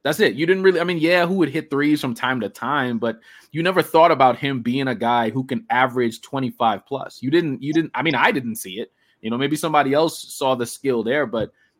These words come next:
all I saw was a guy locking people down and hitting threes from time to time, and that was about it. But apparently he has the skill and the talent to be more. And obviously the Suns gave that up in this, in that deal for Kevin Durant. And they gave up a lot of their depth.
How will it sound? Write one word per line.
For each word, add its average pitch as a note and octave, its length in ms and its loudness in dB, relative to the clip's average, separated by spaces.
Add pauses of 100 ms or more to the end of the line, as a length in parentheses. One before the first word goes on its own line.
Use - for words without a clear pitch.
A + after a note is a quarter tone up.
all B2 140 2
I C#3+ 80 4
saw C#3+ 180 0
was C3+ 100 2
a B2 80 0
guy A#2 200 0
locking A#2 360 0
people D3+ 280 -6
down B2+ 420 -2
and A2+ 120 -8
hitting A#2+ 300 -6
threes B2+ 240 -2
from A#2+ 140 -8
time A2+ 220 -2
to A2+ 60 -4
time, G2+ 300 -10
and G#2+ 140 -12
that G#2 120 -6
was G2 120 -10
about F#2+ 240 -14
it. - 100 -20 (560)
But A#2 180 -2
apparently C#3 420 0
he B2+ 180 -4
has B2+ 260 0
the C3+ 100 -4
skill B2+ 360 0
and B2 100 -2
the A#2 60 -2
talent A#2 460 -4
to B2 100 -6
be A2 200 -4
more. A#2+ 360 0
And G2+ 160 -8 (380)
obviously B2 300 -2
the A#2+ 60 -4
Suns B2 340 -4
gave A#2+ 220 -2
that A#2 180 2
up A2+ 220 -2
in B2 220 -6
this, A2+ 340 -6
in A2+ 160 -4
that A2+ 240 -4
deal A2+ 320 -4 (140)
for A2+ 260 -4
Kevin A2+ 320 -8
Durant. B2 380 -4 (520)
And C#3+ 140 -4
they E3 80 0
gave F#3 200 2
up G#3+ 100 -2
a E3 40 2
lot C3+ 280 2
of C3 80 -4
their B2 100 2
depth. - 420 -8